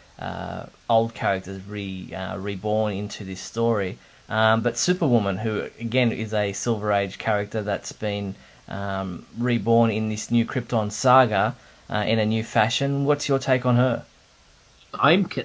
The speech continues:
Speaker 2: utterly confused by who or what she is. It's like, uh, I have a pretty good inkling that, um,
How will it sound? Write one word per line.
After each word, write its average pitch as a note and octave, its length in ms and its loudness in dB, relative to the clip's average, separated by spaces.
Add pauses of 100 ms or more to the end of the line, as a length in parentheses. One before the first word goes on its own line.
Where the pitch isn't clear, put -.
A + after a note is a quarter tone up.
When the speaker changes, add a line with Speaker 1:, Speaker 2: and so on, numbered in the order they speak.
Speaker 2:
utterly C#3+ 400 8
confused C3+ 800 2
by G#2+ 380 4 (260)
who D3 280 8
or B2+ 180 2
what B2 220 2
she - 220 0
is. A2 380 2
It's A#2+ 240 -2
like, C#3 260 4
uh, B2 300 6 (560)
I B2 140 6
have D3 180 6
a C#3+ 40 4
pretty D#3+ 320 4
good C#3 400 4 (240)
inkling C3 600 -2
that, A#2 300 -6
um, A2 480 0